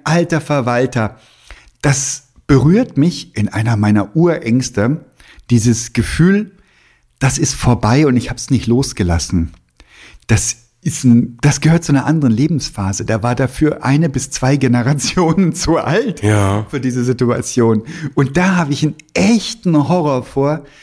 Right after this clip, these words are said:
Speaker 1: dass Dinge vorbei sind und ich merk's nicht,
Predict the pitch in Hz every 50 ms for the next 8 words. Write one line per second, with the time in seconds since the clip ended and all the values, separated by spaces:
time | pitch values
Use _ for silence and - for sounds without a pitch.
0 | - - - _ _ _ _ _ _ - 170 151 160 - - 190 196 196 165 -
1 | - 151 123 - 131 131 151 175 175 165 147 143 131 123 120 120 - - 135 143
2 | 151 143 - - 123 107 131 156 - - -